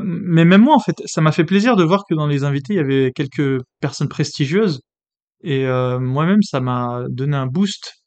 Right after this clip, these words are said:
de motivation. Voilà. Et puis en plus, franchement, l'irréductible athée et Assermandax, euh, humainement, ils sont super sympas. Euh, voilà, je, <laughs> j'ai quelques scènes où, où à deux contre un, ils, ils me charriaient, ils me chambraient et,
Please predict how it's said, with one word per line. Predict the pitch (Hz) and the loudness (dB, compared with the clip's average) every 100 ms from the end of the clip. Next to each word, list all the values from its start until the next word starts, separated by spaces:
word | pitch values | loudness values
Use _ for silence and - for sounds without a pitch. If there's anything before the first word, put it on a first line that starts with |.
| 143 | -8
de | 131 | -4
motivation. | 139 - 135 135 - 208 202 _ _ _ _ | -4 -4 -4 -4 0 -2 -2 _ _ _ _
Voilà. | 139 170 180 - - | -4 -4 -4 -12 -8
Et | 151 | -6
puis | - | -2
en | 160 | -2
plus, | 156 233 | -2 -4
franchement, | - 160 208 214 | -4 -2 0 0
l'irréductible | 165 147 156 143 - - 156 | 0 0 0 -2 -8 -6 -2
athée | 151 170 160 | -2 2 2
et | |
Assermandax, | 143 143 135 143 175 190 - - - _ 165 | 2 -2 -4 -2 -2 -2 -8 -18 -20 _ -2
euh, | 143 - | -2 2
humainement, | 151 147 160 | 2 4 4
ils | 185 | 2
sont | - | 0
super | - 151 156 | -10 -6 -6
sympas. | - 131 123 123 _ _ 147 | -6 -6 -8 -12 _ _ -6
Euh, | 139 135 127 - - - | -2 -2 -4 -8 -20 -2
voilà, | 147 156 143 | 2 4 2
je, | 127 139 139 139 - - | 2 2 4 2 0 -4
<laughs> | 160 - 185 - 160 | -4 -4 -10 -8 -8
j'ai | 143 160 | -2 2
quelques | 214 208 190 | 2 4 2
scènes | 185 196 190 175 | 4 4 6 6
où, | 156 143 - _ - | 4 0 -6 _ -2
où | 170 160 160 156 160 - | 2 6 6 6 2 2
à | 160 | 2
deux | 147 185 | 6 4
contre | 196 190 - | 6 4 6
un, | 208 208 | 6 6
ils, | 175 151 135 143 | 6 4 2 0
ils | 151 | 2
me | 147 | 2
charriaient, | 147 - 156 160 165 175 | 2 2 2 4 6 6
ils | |
me | 151 | 4
chambraient | 139 151 143 143 175 175 135 | 0 -2 -2 2 2 4 2
et, | 127 | 0